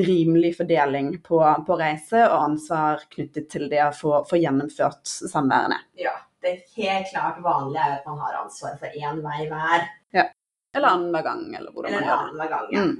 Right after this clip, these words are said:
Speaker 2: Men det er også veldig, veldig vanlig at man bruker nøytrale steder til overleveringen, da for eksempel barnehage eller skole,
Speaker 1: Mm.
Speaker 2: men så må man jo da ha ansvar i ferier og de, de
Speaker 1: Mm.
Speaker 2: andre gangene hvor ikke det er noe,
Speaker 1: Mm.
Speaker 2: ikke er noe så naturlig annet overleveringstidspunkt.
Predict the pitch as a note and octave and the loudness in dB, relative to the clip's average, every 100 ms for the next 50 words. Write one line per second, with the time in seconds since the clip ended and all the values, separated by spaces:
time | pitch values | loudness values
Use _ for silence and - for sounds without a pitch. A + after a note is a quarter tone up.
0 | - _ _ _ _ F3 D#3+ G3 G#3 E3 | -10 _ _ _ _ -4 -2 -2 -2 -4
1 | - - F3+ - - - A3 F3 D#3+ D#3+ | -10 -8 -4 -4 -6 -4 -2 -2 -4 -6
2 | D#3 D#3+ E3+ C#3 D#3+ D#3+ - E3 D#3+ D#3+ | -6 -2 -2 -2 -2 -4 -4 -6 -6 -8
3 | D#3 D#3+ E3 D#3 - D#3 D3+ D3+ - C#3+ | -12 -10 -4 -4 -4 -10 -10 -10 -2 0
4 | C#3 E3+ - E3 D#3 D#3 F3+ E3 E3 E3+ | 0 -4 -6 -6 -6 -4 -2 -2 -2 -2
5 | F3+ D#4+ E4 A#3 - _ _ _ - E3+ | 0 4 4 2 -4 _ _ _ -4 2
6 | D#3+ D#3 - E3 D#3 D3 D#3+ E3 C#3+ - | 4 2 -2 -6 -6 -8 -2 0 0 -4
7 | D3 C3 C3+ - - - E4+ - D#4+ G#3 | -8 -6 -4 -4 -4 -10 -10 -4 0 0
8 | C#4+ E4 C#4+ A#3+ - G3 F#3+ E3+ D#3 D3+ | 2 0 0 -6 -8 -6 -4 -6 -8 -10
9 | D#3+ D3+ C#3 C#3 - _ - - - D3 | -10 -4 -2 -2 -8 _ -6 -2 0 -2
10 | - C#3+ D3+ D3+ C3+ A#2+ C3 C3 B2+ C#3 | -4 -2 -2 -4 -4 -2 -2 -2 -2 -4
11 | D3+ C3+ B2+ - _ - A3+ D3+ C3+ C#3 | -4 -6 -8 -12 _ -2 2 2 0 -4
12 | C#3+ B2+ - - - - C3 D3+ - A#3+ | -6 -6 -10 -12 -12 -10 -10 -12 -4 0
13 | F#3 C3+ - _ E3+ D3+ D#3 - C#3 - | 0 -2 -10 _ -8 -8 -8 -12 -14 -12
14 | C#3 C#3 C3+ C#3+ D#3+ C#3+ B2+ C3+ C3 D3 | -12 -10 -8 -8 -6 -4 -2 -4 -4 -4
15 | D#3+ - F#3 - - | -8 -6 -6 -6 -10